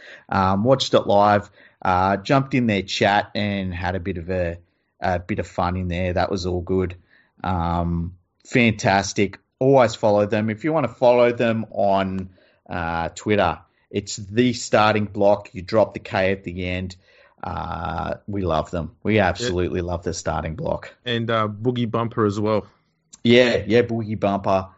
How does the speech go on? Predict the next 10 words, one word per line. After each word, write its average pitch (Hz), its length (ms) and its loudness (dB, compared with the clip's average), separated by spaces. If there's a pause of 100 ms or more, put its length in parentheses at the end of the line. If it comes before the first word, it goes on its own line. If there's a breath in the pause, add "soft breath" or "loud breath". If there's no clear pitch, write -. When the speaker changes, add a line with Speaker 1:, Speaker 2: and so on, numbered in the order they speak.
Speaker 1:
I 110 40 -6
think 190 200 -4
it's - 200 -6
just, - 400 0 (240)
like, 98 360 -2
Boogie 104 320 -4
Bumper. 95 360 -2
I 87 80 0
don't 98 260 -4
think 95 320 -8